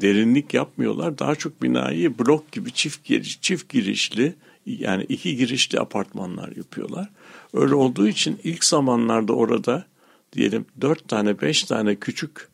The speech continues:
gecekondu parselini birleştirip oraya kentsel dönüşümde çift girişli bir apartman yapıyorlar.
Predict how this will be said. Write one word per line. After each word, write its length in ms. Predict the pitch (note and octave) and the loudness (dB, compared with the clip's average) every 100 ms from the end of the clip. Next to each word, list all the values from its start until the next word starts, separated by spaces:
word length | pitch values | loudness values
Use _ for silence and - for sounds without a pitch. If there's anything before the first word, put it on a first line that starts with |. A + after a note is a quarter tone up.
| _ - | _ -4
gecekondu 640 | G#2 B2 - A#2 C#3 C3 | -2 -2 -2 -2 -2 -4
parselini 600 | A2+ G#2+ - G#2 G2+ F2+ | -4 -2 -2 -2 -2 0
birleştirip 720 | A#2+ B2+ B2+ - D3 G3+ - - _ _ _ _ _ | 0 2 0 0 -2 -6 -8 -20 _ _ _ _ _
oraya 400 | C3+ D#3+ B2 A#2+ | 2 4 4 0
kentsel 560 | - A#2 A#2+ - C3+ A2+ | -2 0 0 2 2 4
dönüşümde 640 | G#2+ G#2 - G#2 G#2+ E3+ G#3 - - - - | 2 0 -2 -4 -2 -2 -4 -10 -20 -20 -14
çift 300 | - - G3+ | -4 -2 0
girişli 440 | - A#2 A#2+ - D3+ | 0 0 0 0 -2
bir 160 | D3 C#3+ | -2 -2
apartman 440 | C3+ A#2+ - A#2+ | -2 -2 0 0
yapıyorlar. 540 | G#2 F2+ - - - | 0 -2 -8 -12 -10